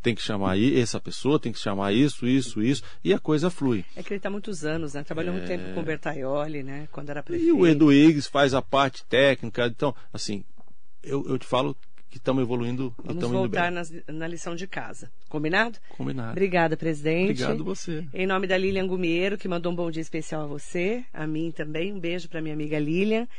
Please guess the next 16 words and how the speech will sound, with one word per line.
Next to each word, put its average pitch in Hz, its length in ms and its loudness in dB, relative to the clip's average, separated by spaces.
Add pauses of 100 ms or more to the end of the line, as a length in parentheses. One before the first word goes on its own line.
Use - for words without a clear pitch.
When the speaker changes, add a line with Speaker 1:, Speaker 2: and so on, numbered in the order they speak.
(380)
Speaker 2:
Mandar 170 260 -2
um 175 40 -6
bom 190 140 -2
dia 180 160 -4
pra 180 120 -4
todas 175 300 -4
e 175 60 -6
todos. 220 240 -2
Semana 226 260 -2
que 220 100 -4
vem 214 140 0
tem 233 140 -2
novidades 220 760 0 (380)
e 185 260 -2
mais 190 240 0
babados. - 680 -4